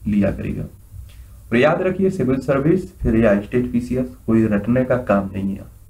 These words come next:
ठीक है, आपका समझने का काम है। हो सकता है आप रट कर, one liner रट कर estate पीसीएस का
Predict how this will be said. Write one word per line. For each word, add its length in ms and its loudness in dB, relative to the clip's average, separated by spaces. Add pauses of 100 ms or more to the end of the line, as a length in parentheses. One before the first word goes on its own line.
(260)
ठीक 160 -2
है, 120 -6 (560)
आपका 420 0
समझने 460 0
का 120 -2
काम 200 -14
है। 140 -14 (800)
हो 100 2
सकता 320 2
है 160 6
आप 220 0 (640)
रट 300 2
कर, 120 4
one 240 2
liner 340 2
रट 200 0
कर 180 0 (1300)
estate 340 0
पीसीएस 440 2
का 160 -4